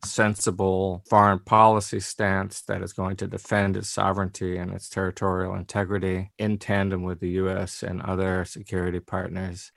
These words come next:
in the face of a very strong and menacing expansionary power that also, by the way, has interests in Vietnam, has interests in political stability, quote unquote, in Vietnam. And so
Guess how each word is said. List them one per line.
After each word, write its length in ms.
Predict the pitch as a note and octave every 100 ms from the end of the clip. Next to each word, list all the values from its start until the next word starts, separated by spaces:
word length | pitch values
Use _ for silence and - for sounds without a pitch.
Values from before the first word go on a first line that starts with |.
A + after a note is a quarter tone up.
| -
in 140 | G2
the 60 | G2
face 460 | - A2 G2+ -
of 400 | - F#2+ F#2 F2+ -
a 80 | F#2
very 480 | D#2+ G2+ G2+ G2 F2
strong 640 | - - G2 F2+ F2+ F2+
and 220 | F#2 -
menacing 640 | - - F2+ - F#2+ F2
expansionary 920 | F#2 - - F#2+ G2 - F2 F2+ F2+ -
power 400 | A#2+ A#2+ G#2 F#2+
that 240 | G2 F#2+ F#2+ -
also, 480 | F#2+ G#2+ - F#2 F#2
by 260 | E2+ F2+ F2+
the 120 | F2+
way, 400 | F2+ F2 F#2+ F#2+
has 280 | - G2 F#2
interests 600 | - G2 - G2 F2+ -
in 180 | F#2 F2
Vietnam, 640 | F2+ F#2 F#2+ F2+ F2+ F2 - _
has 220 | - F#2
interests 640 | G2 F#2 - F#2+ F2 - -
in 160 | F2+
political 440 | - - F2+ F2+ F#2+
stability, 760 | - G#2 G#2+ G#2+ F#2+ F#2+ F#2 -
quote 260 | - F#2+ F2+
unquote, 520 | F2+ F2 F#2+ F2+ -
in 180 | F#2 E2+
Vietnam. 600 | F2 F2+ F2+ F2+ F2 F2+ _ -
And 160 | F#2 F2
so 500 | - F2+ F2 E2+